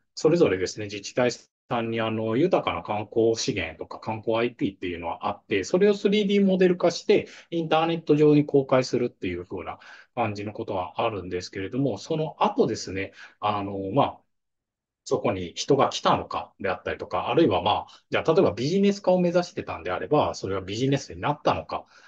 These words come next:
であったりとか、あるいは、まあ、ビジネスじゃなくても、例えばさっき教育の話が出ましたけれども、教育として、あの、ずっと続けられているのかであったりとかっ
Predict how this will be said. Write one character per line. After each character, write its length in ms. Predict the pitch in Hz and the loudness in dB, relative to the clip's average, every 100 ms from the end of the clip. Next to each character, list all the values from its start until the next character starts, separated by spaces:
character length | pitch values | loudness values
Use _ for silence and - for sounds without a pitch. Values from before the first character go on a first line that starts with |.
| _ | _
で 80 | 95 | -8
あ 40 | 87 | -8
っ 80 | |
た 120 | - 78 | -8 -10
り 100 | - | -10
と 100 | - | -2
か、 300 | 135 113 - - _ | 2 2 0 -20 _
あ 80 | 151 | 2
る 100 | 196 | 6
い 20 | |
は、 80 | 110 | 6
ま 120 | 117 | 6
あ、 40 | 123 | 4
ビ 140 | 233 | 6
ジ 100 | 240 | 6
ネ 80 | 131 | 4
ス 100 | - | 0
じ 100 | 92 | -8
ゃ 40 | |
な 120 | 95 | -8
く 80 | - | -10
て 100 | - | -6
も、 220 | 104 127 - | -4 -2 0
例 120 | 196 | 2
え 40 | 233 | 2
ば 80 | |
さ 120 | - 98 | 0 -8
っ 40 | |
き 100 | - | -6
教 200 | - 135 | 2 4
育 140 | 135 131 | 4 0
の 80 | 117 | 0
話 300 | 123 110 - | -2 -4 -6
が 100 | 92 | -8
出 100 | 87 | -8
ま 120 | 85 | -8
し 60 | |
た 100 | - | -12
け 60 | 92 | -16
れ 80 | 87 | -12
ど 40 | |
も、 120 | 95 | -8
教 160 | - 185 | 0 0
育 160 | 185 - | 2 0
と 100 | 175 | -2
し 140 | - | 2
て、 180 | 170 170 - - | 0 0 -8 -8
あ 180 | - 104 | 0 0
の、 300 | 101 98 98 | 0 -2 -4
ず 100 | 98 | -4
っ 20 | - | -4
と 120 | 104 | -4
続 240 | 123 117 | -4 -4
け 120 | 123 | 0
ら 100 | 120 | 2
れ 100 | 123 | 2
て 120 | 147 151 | 2 2
い 100 | 165 | 2
る 140 | 196 | 0
の 240 | 190 - | 0 -2
か 180 | - - _ | -6 -16 _
で 140 | - | -8
あ 60 | 92 | -8
っ 80 | - | -8
た 100 | - | -12
り 100 | - | -14
と 100 | - | -20
か 160 | - | -20
っ 100 | - | -20